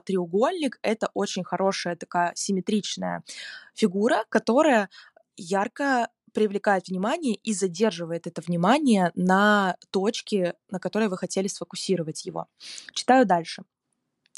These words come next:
Для создания гармоничного оптического и эстетического баланса важно не разбрасывать продукты хаотично по витрине магазина.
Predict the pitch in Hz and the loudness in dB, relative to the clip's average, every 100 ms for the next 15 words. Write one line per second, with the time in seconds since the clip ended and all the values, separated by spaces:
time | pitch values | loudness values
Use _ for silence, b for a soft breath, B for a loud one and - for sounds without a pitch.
0 | - B B B 202 190 226 302 285 - | -20 B B B -2 4 6 6 4 0
1 | - 220 214 220 214 190 160 151 - 196 | 0 -2 2 2 2 0 -8 -12 -12 -6
2 | 208 208 226 226 - 185 165 - - - | -2 0 0 -2 -4 -10 -10 -6 -8 -2
3 | 220 - - - 160 160 - 202 185 - | -2 -2 -10 -10 -8 -10 -4 -2 -2 -2
4 | - - 185 - 190 185 - 160 156 170 | -4 -4 -4 -4 -4 -4 -6 -6 0 4
5 | 175 247 370 - 320 - B B B - | 6 6 2 -2 -4 -6 B B B 2
6 | 190 254 262 226 202 202 208 226 208 180 | 6 6 4 0 -2 -2 2 2 2 0
7 | - 180 156 185 240 - 208 - - - | -4 -6 -2 0 0 -2 -6 -8 -12 -6
8 | 185 165 160 - 220 - - - 240 240 | -6 -4 -8 -4 -4 -4 -4 2 2 2
9 | 233 208 - 208 208 208 - 196 190 180 | -4 -6 -6 -4 -2 -4 -4 -4 -2 -4
10 | 175 175 170 180 170 | -4 -4 -4 -4 -4